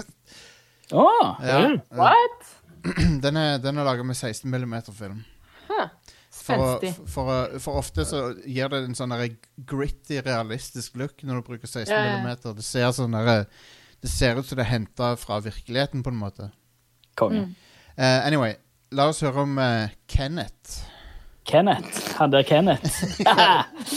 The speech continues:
Speaker 1: Eh, ja. Eh, Tenet er det nye, for de som ikke har fått det med seg, det er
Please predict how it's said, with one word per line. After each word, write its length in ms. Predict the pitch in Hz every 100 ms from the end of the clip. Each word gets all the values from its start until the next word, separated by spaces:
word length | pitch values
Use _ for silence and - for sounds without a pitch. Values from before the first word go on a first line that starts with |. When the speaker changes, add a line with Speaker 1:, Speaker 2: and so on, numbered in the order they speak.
| - 180 -
Speaker 1:
Eh, 960 | 147 143 151 156 156 156 160 160 160 147 - _ _ _ _
ja. 180 | - 240 370 - _ _ _
Eh, 540 | 175 180 175 175 180 175 -
Tenet 600 | - 180 254 - - - - _ - -
er 1200 | 147 156 160 165 170 165 165 165 170 165 160 160 160
det 100 | 170
nye, 220 | 135 135 156 156 147 -
for 100 | 151
de 60 | 165
som 80 | 156
ikke 120 | 170
har 80 | -
fått 240 | 180 -
det 60 | 147
med 140 | 214
seg, 160 | 359 294
det 80 | 175
er 200 | 160 160